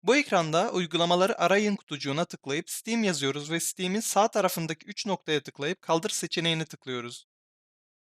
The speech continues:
Açılan kutucukta tekrar kaldır butonuna tıklıyoruz. Daha sonra kullanıcı hesabı denetimi uyarısında evet butonuna tıklıyoruz ve tekrar kaldır butonuna tıklıyoruz.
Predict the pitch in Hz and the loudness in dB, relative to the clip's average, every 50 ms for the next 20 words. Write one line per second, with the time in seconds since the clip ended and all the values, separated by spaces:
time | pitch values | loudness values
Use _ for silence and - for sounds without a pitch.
0 | _ _ _ _ - 165 - - 180 214 254 277 - 247 190 196 151 - - - | _ _ _ _ -8 -6 -2 2 2 2 2 2 -2 -8 -12 -8 -8 -8 -10 -4
1 | - 170 208 - - 240 226 - 220 208 214 - - 175 170 170 190 175 170 - | -2 -2 -2 0 -2 -6 -4 -4 -4 -4 -4 0 2 2 2 2 -2 -4 -4 -6
2 | 175 165 160 160 151 - 156 - _ 131 123 127 120 113 - - - - _ _ | -4 -4 -2 -2 -4 -6 -10 -14 _ -8 -6 -6 -6 -6 -10 -12 -14 -16 _ _
3 | _ _ _ _ _ _ _ _ _ _ _ _ _ _ _ _ _ _ _ _ | _ _ _ _ _ _ _ _ _ _ _ _ _ _ _ _ _ _ _ _
4 | _ _ _ _ 180 208 262 294 - 233 202 202 254 - - 196 185 185 190 180 | _ _ _ _ 2 2 4 4 2 0 2 0 0 -2 -2 -2 0 0 0 2
5 | 233 233 226 - - 190 175 190 208 175 185 175 180 170 - 185 190 220 220 196 | 2 2 2 4 6 6 6 6 4 2 2 0 0 -2 -2 -2 -2 0 2 2
6 | 175 147 139 - - 139 135 139 165 196 - - 180 190 220 - - 190 - 180 | 2 2 2 -2 -4 -4 0 0 0 0 2 2 0 0 0 -2 -4 -10 -6 -4
7 | 170 165 170 170 - - - _ 135 131 127 135 147 170 196 - - 247 - - | -2 -2 -2 -2 -4 -8 -12 _ -8 -8 -6 -4 -4 -4 -4 -2 -4 -4 -2 -2
8 | 208 214 - - 185 175 170 185 185 170 - - 170 151 147 151 147 - 143 - | -4 -4 0 2 2 2 2 2 -2 -4 -6 -4 -4 -2 -2 -2 -4 -6 -10 -14
9 | _ 131 127 123 120 120 120 - - | _ -6 -6 -6 -6 -8 -12 -14 -16